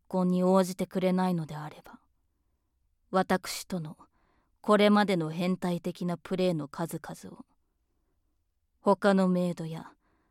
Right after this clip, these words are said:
坊ちゃまのご友人に事細かにお話しするほかありません。そして、坊ちゃまを社会的に抹殺して、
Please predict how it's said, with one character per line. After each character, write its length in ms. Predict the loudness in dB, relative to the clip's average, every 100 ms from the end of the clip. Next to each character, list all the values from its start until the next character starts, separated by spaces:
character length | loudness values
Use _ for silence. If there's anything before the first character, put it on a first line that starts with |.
| _ -6
坊 200 | 4 4
ち 180 | 4 0
ゃ 60 |
ま 140 | 0 0
の 140 | -4
ご 160 | -6 -6
友 260 | -4 -6
人 320 | -6 -10 -12 -10
に 260 | -12 -14 _ _ _ _ _ _ _ _
事 360 | 0 0 2 0
細 280 | 2 4 2
か 120 | -2
に 140 | -6 -8
お 60 |
話 320 | -6 -4 -4
し 40 | -8
す 140 | -8
る 120 | -6 -4
ほ 120 | -6
か 220 | -8 -10
あ 60 | -8
り 100 | -10
ま 140 | -10
せ 160 | -16 -20
ん。 40 | _ _ _ _ _ _ _ _ _ _ _ _ _ _ _ _ _ _ _ _ _ _ _ _ _ _ _ _
そ 180 | -12 -10
し 180 | -10 -12
て、 200 | -16 -18 _ _ _ _ _ _ _ -8
坊 220 | 4 4
ち 180 | 4 2
ゃ 40 |
ま 120 | 2 2
を 100 | -4
社 180 | -6
会 260 | -2 0 0
的 260 | -2 -4 -2
に 120 | -2
抹 120 | -4
殺 360 | -8 -12 -10 -14
し 140 | -14
て、 280 | -14 -16